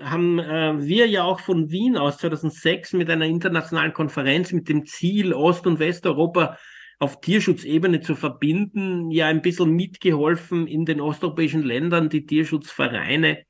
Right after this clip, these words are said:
initial zu zünden. Und dann hat sich cares gegründet. Äh, und seitdem läuft's ja eigentlich ziemlich heftig mit den Pelzfarmverboten, gerade in Osteuropa, ist mein Eindruck.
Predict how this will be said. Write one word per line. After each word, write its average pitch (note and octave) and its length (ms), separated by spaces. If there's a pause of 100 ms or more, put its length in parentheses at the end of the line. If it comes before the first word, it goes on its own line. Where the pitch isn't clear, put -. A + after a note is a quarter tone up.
(520)
initial C#3+ 560
zu E3+ 120
zünden. E3+ 920
Und D#3 260
dann D#3+ 160
hat E3 160
sich - 220
cares D#3+ 440
gegründet. C3 840
Äh, B2 120
und C#3 400
seitdem D3 1080
läuft's C3+ 520
ja F3 120
eigentlich D#3+ 420
ziemlich F3+ 420
heftig F#3 420
mit B2+ 160
den A#2+ 160
Pelzfarmverboten, B2 960
gerade B2 340
in D3+ 120
Osteuropa, A#2 640
ist G#2+ 120
mein A2+ 160
Eindruck. G#2+ 480